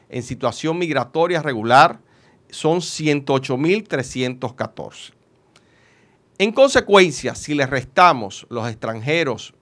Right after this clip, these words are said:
que es el cinco por ciento, menos los que están en re-, situación re-, migratoria regular residentes, nos da una población de cuatrocientos dieciséis mil trescientos dieciocho. O sea,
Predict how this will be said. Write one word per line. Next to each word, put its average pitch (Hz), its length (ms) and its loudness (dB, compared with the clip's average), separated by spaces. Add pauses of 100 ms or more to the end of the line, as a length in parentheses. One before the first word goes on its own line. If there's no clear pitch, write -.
(180)
que 95 80 -14
es 101 60 -10
el 117 100 -8
cinco 143 300 -12
por 147 140 -6
ciento, 135 480 -6
menos 135 580 -2 (140)
los 117 160 -6
que 113 100 -12
están 139 380 -4 (160)
en 120 160 -10
re-, 113 80 -14
situación 127 500 -8
re-, 160 100 -10
migratoria 135 680 -6 (240)
regular 123 480 -2
residentes, 127 840 -8 (680)
nos 139 260 -2
da 160 140 6
una 196 200 2
población 170 540 2
de 156 120 -2
cuatrocientos 190 1200 0 (240)
dieciséis 139 720 -4
mil 214 400 -2
trescientos 170 760 -4
dieciocho. 117 720 -8 (280)
O 113 140 -10
sea, 104 380 -4